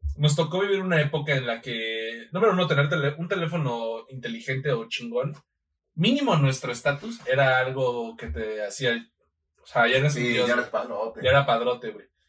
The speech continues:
Speaker 1: Yo me acuerdo mucho, güey, cuando me dieron mi primer teléfono cabrón. El, tú tenías un
Speaker 2: Yo tenía un blanquito.
Speaker 1: Era el setecientos, yo tenía el setecientos diez,
Speaker 2: Ah,
Speaker 1: tú tenías
Speaker 2: sí.
Speaker 1: el setecientos treinta,
Speaker 2: Yo tenía Nokia
Speaker 1: güey.
Speaker 2: setecientos treinta. Yo
Speaker 1: Eran,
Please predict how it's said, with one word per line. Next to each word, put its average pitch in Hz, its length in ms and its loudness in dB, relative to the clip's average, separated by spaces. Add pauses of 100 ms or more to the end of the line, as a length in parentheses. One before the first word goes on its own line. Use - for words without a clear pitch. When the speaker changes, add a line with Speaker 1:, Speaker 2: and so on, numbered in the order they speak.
(120)
Speaker 1:
Yo 165 120 8
me 185 60 8
acuerdo 170 300 4
mucho, 160 320 4
güey, 151 160 0
cuando 127 320 0
me 117 100 -4
dieron 135 200 2
mi 147 80 4
primer 120 340 -4
teléfono 120 400 -6
cabrón. 120 500 -2 (320)
El, 120 840 -8
tú 160 120 2
tenías 160 380 2
un 170 600 -2 (180)
Speaker 2:
Yo 135 100 -4
tenía 147 280 4
un 147 140 0
blanquito. 127 560 -4 (160)
Speaker 1:
Era 151 260 6
el 156 120 4
setecientos, 156 840 -4
yo 170 160 0
tenía 202 180 2
el 170 60 0
setecientos 156 680 -4
diez, 143 360 -8
Speaker 2:
Ah, - 400 4
Speaker 1:
tú 139 80 4
tenías 147 260 2
Speaker 2:
sí. - 60 2
Speaker 1:
el 131 120 0
setecientos 139 760 -4
treinta, 156 200 6
Speaker 2:
Yo 143 260 4
tenía 143 200 0
Nokia 151 340 2
Speaker 1:
güey. 165 100 0
Speaker 2:
setecientos 139 460 -6
treinta. 135 320 -6
Yo 127 100 -6
Speaker 1:
Eran, 147 180 6